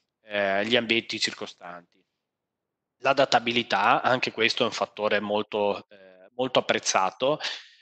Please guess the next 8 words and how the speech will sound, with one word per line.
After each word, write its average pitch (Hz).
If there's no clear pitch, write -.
eh, 104
e 131
l'adattabilità 123
appunto 117
si -
intende 101
alle 107
esigenze, 104